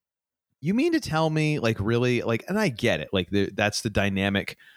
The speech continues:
with the Emperor and with Vader, and that's kind of the way that it has to be because w-, that's the direction we're heading. But it's like,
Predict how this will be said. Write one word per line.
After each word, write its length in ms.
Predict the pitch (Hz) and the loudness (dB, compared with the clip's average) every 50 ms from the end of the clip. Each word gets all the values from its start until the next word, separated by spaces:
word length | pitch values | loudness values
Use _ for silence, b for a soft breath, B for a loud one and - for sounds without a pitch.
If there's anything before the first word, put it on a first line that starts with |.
| B B B B B B B B B | B B B B B B B B B
with 160 | - 104 107 | 0 0 0
the 160 | - 113 104 - | 0 0 -2 0
Emperor 600 | 110 110 98 - 101 101 98 98 98 98 98 95 | -2 -2 0 0 0 0 2 2 2 2 0 0
and 240 | - 113 107 101 98 | 0 -2 -2 0 0
with 160 | 95 92 92 | 0 -2 -2
Vader, 320 | 87 107 107 110 104 104 | 0 0 0 2 2 0
and 100 | 98 95 | 0 0
that's 160 | 101 104 101 - | 0 0 0 -2
kind 240 | - - 120 117 | -2 -2 0 0
of 60 | 110 101 | 0 0
the 80 | 101 | 0
way 180 | 98 104 101 101 | 0 2 0 0
that 160 | 90 101 90 | 0 -2 -4
it 120 | 87 - | -4 -6
has 360 | - - - 135 147 151 - - | -6 -6 -2 0 0 0 0 -2
to 100 | - 107 | -2 -2
be 260 | 87 92 85 82 85 | 0 0 0 -2 -2
because 520 | 87 98 - - 95 90 90 87 - - - _ _ _ _ - | -4 -4 -2 0 0 0 0 -2 -4 -4 -6 _ _ _ _ -10
w-, 120 | 98 95 - - | -10 -10 -8 -4
that's 300 | - 95 101 - - - | -2 -2 0 0 -2 -6
the 80 | 104 | -4
direction 340 | 90 98 98 95 - - 90 | -2 -2 -2 -2 -2 -4 -8
we're 40 | 87 | -8
heading. 340 | - - 165 180 123 98 90 | -4 -2 0 0 0 0 0
But 100 | 90 98 | -2 -2
it's 140 | 98 - 107 | -2 0 0
like, 200 | 95 92 - | 0 -2 -2